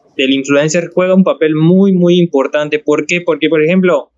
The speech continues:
tenemos dos pueblos mágicos, que es un tema que, que, que voy a, a, a la que voy a abordar ahorita. Dos pueblos mágicos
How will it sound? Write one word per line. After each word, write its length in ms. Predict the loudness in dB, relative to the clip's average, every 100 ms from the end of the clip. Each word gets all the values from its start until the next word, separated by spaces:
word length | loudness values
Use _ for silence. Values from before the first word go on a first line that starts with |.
| _ _ _
tenemos 400 | -2 0 0 0
dos 200 | 0 0
pueblos 260 | 0 2 2
mágicos, 440 | 2 0 -2 -2
que 60 | 0
es 80 | 0
un 80 | 2
tema 300 | 0 -4 -4
que, 240 | -4 -4
que, 380 | -4 -2 -2 -4
que 60 | -4
voy 200 | 0 0
a, 140 | -2 -4
a, 420 | -2 -2 -2 -2
a 20 | -2
la 100 | -2
que 80 |
voy 140 | 0 2
a 20 |
abordar 300 | 2 2 0
ahorita. 420 | 0 -2 -2 -4
Dos 200 | -2 -2
pueblos 240 | 0 2 2
mágicos 400 | 0 0 -2